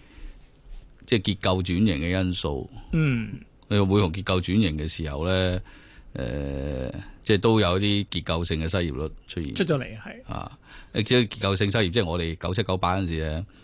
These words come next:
Speaker 2: 嗯。
Speaker 1: 嗰啲啱出嚟做嘢啲都好難搵嘢做嘅，
Speaker 2: 我
Speaker 1: 都好多人講嘅。
Speaker 2: 轉係九七、九八衰咩啊？好似係阿，阿，阿張金融風暴啊？
Speaker 1: 轉型咯。
Speaker 2: 轉型？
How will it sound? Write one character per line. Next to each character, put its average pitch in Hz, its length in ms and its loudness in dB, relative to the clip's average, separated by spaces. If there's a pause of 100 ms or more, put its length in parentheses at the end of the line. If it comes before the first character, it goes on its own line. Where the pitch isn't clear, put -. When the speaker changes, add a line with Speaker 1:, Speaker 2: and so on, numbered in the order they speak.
(120)
Speaker 2:
嗯。 113 200 -10 (380)
Speaker 1:
嗰 101 100 0
啲 110 380 4
啱 107 220 4
出 113 80 2
嚟 73 180 -2
做 78 160 -4
嘢 82 100 0
啲 95 140 0
都 90 160 -2
好 87 60 -2
難 65 120 -2 (100)
搵 65 60 -6
嘢 - 60 -8
做 - 100 -12
嘅， - 320 -12
Speaker 2:
我 196 140 2
Speaker 1:
都 240 100 6
好 180 60 0
多 160 100 6 (100)
人 165 80 2
講 151 60 0
嘅。 - 0 -
Speaker 2:
轉 123 240 -2
係 120 40 -10
九 160 180 -2
七、 - 80 0
九 180 100 2
八 165 100 4
衰 170 160 0
咩 165 140 2
啊？ 135 140 2
好 151 100 -2
似 151 80 -4
係 139 180 -2
阿， 175 140 -6 (180)
阿， 175 220 0
阿 165 60 2
張 165 320 2
金 190 120 2
融 123 120 0
風 165 120 0
暴 127 120 -2
啊？ - 120 -12 (140)
Speaker 1:
轉 92 260 4
型 65 260 -2
咯。 92 120 -2 (340)
Speaker 2:
轉 262 460 -2
型？ 190 340 -4